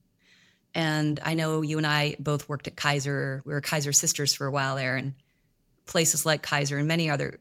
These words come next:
great organizations really look upstream and look at the preventative factors behind what makes us sick. So I have seen a couple companies, more and more companies, granted the sample is small, coming through that are focused on social determinants of health. We had a founder just graduate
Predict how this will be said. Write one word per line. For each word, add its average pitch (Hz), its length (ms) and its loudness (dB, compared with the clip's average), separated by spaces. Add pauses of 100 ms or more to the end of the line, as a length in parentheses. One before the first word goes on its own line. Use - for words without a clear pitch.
great 151 200 -2
organizations - 840 -2 (200)
really 151 240 -6 (100)
look 151 340 -4
upstream 156 500 0
and 139 100 2
look 143 140 0
at 143 80 -4
the - 60 -6
preventative 135 540 -2
factors - 520 -2
behind 131 560 -4 (100)
what - 180 -4
makes - 200 -2
us - 100 0
sick. - 360 -4 (580)
So 196 220 4
I 180 60 4
have 175 320 2
seen 208 200 2
a 165 40 -2
couple 170 260 -2
companies, 151 640 -4
more 160 220 -2
and 165 100 -2
more 156 160 -2
companies, 143 800 -2
granted 139 320 -2
the 175 60 -2
sample 208 280 0
is - 80 2
small, 160 380 -2
coming 156 320 0
through 147 280 -2
that 143 120 -4
are 139 80 -2
focused 143 400 -2
on 139 120 0
social 139 280 -2
determinants 135 440 -2
of 135 80 -8
health. - 400 -2
We 143 100 -4
had 143 140 -4
a 143 40 0
founder 147 400 0
just 143 200 0
graduate 135 640 0